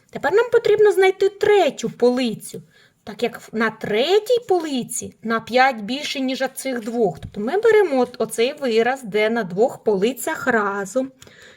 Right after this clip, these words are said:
ікс додати тридцять, і додаємо ще п'ять, тому що на п'ять більше. Рахуємо,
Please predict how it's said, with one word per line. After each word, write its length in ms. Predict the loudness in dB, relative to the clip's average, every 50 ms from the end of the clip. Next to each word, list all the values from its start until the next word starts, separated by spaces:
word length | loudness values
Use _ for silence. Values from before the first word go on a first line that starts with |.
| _ _ _
ікс 360 | -2 0 0 0 -2 -4 -4 -2
додати 520 | 0 0 0 0 0 -2 -2 -4 -8 -10
тридцять, 840 | -8 -6 -4 -4 -2 -2 -4 -4 -8 -10 -12 -14 -14 -14 -14 _ _ _ _ _ _ _ _ _ _ _ _ _ -20 -18 -12 -8
і 80 | -8 -6
додаємо 600 | -4 -4 0 2 2 2 2 0 -2 -2 -2 -4
ще 280 | -4 -4 -4 -4 -6 -6
п'ять, 880 | -6 -8 -8 -6 0 2 4 4 4 4 2 -2 -4 -8 -14 -20 -20 _ _ _ _ _ _ _ _ _ _ _ _ -20 -20 -20 _
тому 380 | -2 0 2 2 2 2 0 0
що 320 | -4 -8 -10 -12 -14 -16 -16 _ _ _ _ _ _ _ _ _ _ _ _
на 420 | -2 0 2 2 2 2 2 2 0
п'ять 540 | -2 -6 -10 -6 -2 -2 0 0 -2 -4 -8
більше. 920 | -10 -12 -12 -10 -8 -6 -4 -4 -4 -4 -6 -8 -10 -12 -14 -18 -20 -20 _ _ _ _ _ _ _ _ _ _ _ _ _ _ _ _ _
Рахуємо, 720 | -2 -2 -2 -2 -2 -4 -4 -2 -2 -4 -4 -8 -10 -10